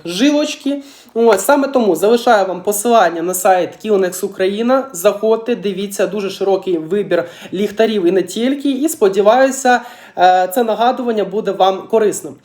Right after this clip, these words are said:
Крім того, в магазині Fish Fish, інтернет-магазин Fish Fish, який ви неодноразово, е, могли, е, відвідати по моїм рекомендаціям, також підготував для вас розпродаж до Дня Чорної П'ятниці.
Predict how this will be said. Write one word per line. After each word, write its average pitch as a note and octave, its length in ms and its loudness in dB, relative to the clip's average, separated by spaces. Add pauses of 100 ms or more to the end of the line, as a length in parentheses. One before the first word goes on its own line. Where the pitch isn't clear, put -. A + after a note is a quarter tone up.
(220)
Крім C#4 280 4
того, F#3+ 340 2
в D#3 60 -8
магазині A#3 520 0
Fish B3 460 -4
Fish, G#3 340 -8
інтернет-магазин G3 880 0
Fish - 240 -8
Fish, B3+ 280 -4
який G3+ 220 -4
ви F3 120 0
неодноразово, F#3+ 840 0 (360)
е, F3+ 380 4
могли, G3+ 600 0
е, F3+ 160 2
відвідати G3 580 -2
по G3+ 240 0
моїм F#3 220 0
рекомендаціям, F#3+ 760 0
також G#3+ 320 0
підготував F3 580 -4
для F3 80 -4
вас E3+ 240 0
розпродаж F3 560 -4
до F3+ 240 0
Дня E3+ 260 -2
Чорної D#3+ 420 -4
П'ятниці. C4+ 720 0